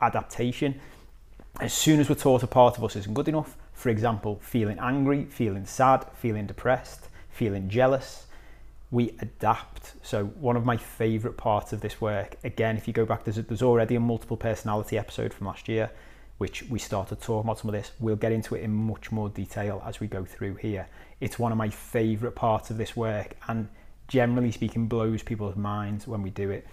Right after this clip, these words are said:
It's all about how when we start adapting our own, when we, when we start repressing our emotions as kids, we start to adapt our personalities and we t-, start to create new personalities. And where that leads us to is the L for the end of the first section, where when we feel like parts of us are not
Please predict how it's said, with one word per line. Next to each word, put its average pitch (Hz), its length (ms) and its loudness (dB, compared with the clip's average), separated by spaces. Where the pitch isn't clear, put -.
It's 120 240 -4
all 131 180 8
about 123 280 8
how 113 140 2
when 113 240 6
we 123 120 2
start 117 500 4
adapting 117 640 -2
our 110 220 2
own, 104 320 -2
when 139 160 6
we, 135 80 6
when 143 180 4
we 151 80 4
start 139 220 6
repressing 123 560 0
our 113 140 6
emotions 113 420 -2
as 107 80 -2
kids, 135 300 -4
we 123 80 -2
start 110 260 -2
to - 100 -6
adapt - 520 -2
our 117 100 2
personalities 110 680 -4
and 104 80 -4
we 107 40 -4
t-, - 220 -8
start 110 260 -4
to - 60 -12
create - 240 -6
new 104 300 -4
personalities. 110 760 -6
And 113 120 2
where 120 140 6
that 117 160 4
leads 123 240 4
us 120 140 -4
to 120 380 2
is 104 120 -8
the 95 160 -10
L 123 280 6
for - 160 -6
the 107 120 2
end 107 160 0
of 107 80 -6
the 104 80 -8
first 101 280 -4
section, 120 420 -2
where 120 180 8
when 131 320 6
we 160 100 6
feel 120 380 2
like 127 220 4
parts - 360 0
of 120 60 -2
us - 140 -4
are 110 60 -2
not 98 160 -4